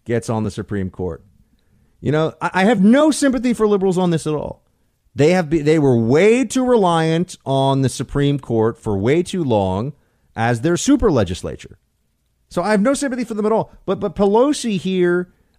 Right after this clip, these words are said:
I would say she's, I would say she's an imbecile, and I wouldn't be wrong. But it's, it's really actually just shameless.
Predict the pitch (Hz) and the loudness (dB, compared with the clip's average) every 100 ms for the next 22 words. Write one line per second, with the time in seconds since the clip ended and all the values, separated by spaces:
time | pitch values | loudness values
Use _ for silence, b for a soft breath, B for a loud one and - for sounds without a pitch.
0 | - 190 208 - - 294 285 202 165 131 | -6 -4 -2 -4 -4 -2 -2 -2 -4 -4
1 | - 165 170 233 233 - 147 131 113 98 | -4 -6 -4 -2 -2 -2 -2 0 0 -2
2 | - 80 62 - _ 110 160 190 196 165 | -6 -10 -12 -18 _ -10 -6 -2 -2 -2
3 | 151 156 113 87 _ _ _ _ 240 214 | -2 -2 -4 -6 _ _ _ _ -2 -2
4 | 226 220 180 226 254 220 196 - 170 147 | -2 -2 -2 0 2 2 2 2 0 0
5 | - - - - 208 131 - - - | -4 -10 -6 0 2 2 -2 -16 -20